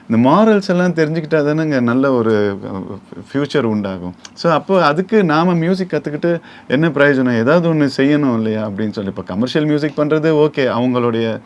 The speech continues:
அஹ், ஒரு கரியரை காப்பாத்திக்கிறதுக்கு, நல்லா எஸ்டாப்ளிஷ் ஆகிறதுக்கு கமர்ஷியல் மியூசிக் இருக்கு. But, அஹ், ஏதாவது ஒண்ணு சமுதாயத்துக்கு செய்யணுன்ற ஒரு விஷயம்னு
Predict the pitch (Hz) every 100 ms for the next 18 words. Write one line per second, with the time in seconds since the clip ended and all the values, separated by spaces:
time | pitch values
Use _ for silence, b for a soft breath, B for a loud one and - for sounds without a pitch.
0 | B B B 143 135 127 127 123 143 143
1 | 151 151 139 131 127 127 117 117 107 123
2 | 147 147 135 B B - 123 127 131 117
3 | 143 120 117 110 104 147 185 143 139 131
4 | 117 107 98 95 95 87 80 B B -
5 | 151 - 151 131 - 127 147 220 202 180
6 | 165 143 139 160 190 180 165 143 143 143
7 | 147 139 127 127 120 117 139 131 120